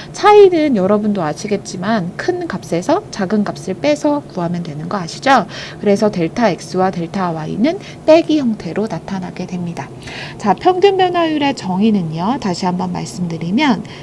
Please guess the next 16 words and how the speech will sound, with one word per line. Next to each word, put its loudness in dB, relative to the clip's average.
델타 2
X분의 0
델타 -2
Y로 0
지금부터 -6
정의를 0
할 -4
거예요. -4
기억해 -8
두세요. -4
자, -2
X가 6
변하는 6
동안, 2
아이고, 6
죄송해요. -6